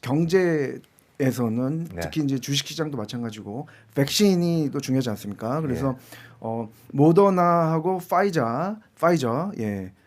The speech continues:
Speaker 1: 어, 이게 백신 회사들이 지금 주목을 받고 있는데
Speaker 2: 예.
Speaker 1: 특히 이제 영국에서는
Speaker 2: 예.
Speaker 1: 지금 파이자, 어, 긴급 승인을 했어요. 또 미국에서는
Speaker 2: 예.
Speaker 1: 또 모더나도, 어, 지금 잘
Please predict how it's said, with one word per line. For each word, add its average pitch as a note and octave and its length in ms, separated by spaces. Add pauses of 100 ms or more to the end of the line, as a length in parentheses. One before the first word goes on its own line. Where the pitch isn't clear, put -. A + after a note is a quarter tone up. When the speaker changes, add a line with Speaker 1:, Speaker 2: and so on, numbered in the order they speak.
(140)
Speaker 1:
어, G#2 440
이게 A#2+ 220
백신 C#3 400
회사들이 D3 460
지금 A2+ 460
주목을 C3 400
받고 A2 280
있는데 G2 540 (200)
Speaker 2:
예. D#2+ 200
Speaker 1:
특히 F3+ 420
이제 D#3 220
영국에서는 F#3+ 600
Speaker 2:
예. - 20
Speaker 1:
지금 E3+ 160
파이자, F3+ 840
어, D#3+ 200 (120)
긴급 F3 340
승인을 F3+ 460 (260)
했어요. D3 540 (260)
또 C#3+ 80
미국에서는 F3 440
Speaker 2:
예. - 20
Speaker 1:
또 D#3+ 100
모더나도, C#3 840 (440)
어, G#2 280
지금 A2 240
잘 B2 400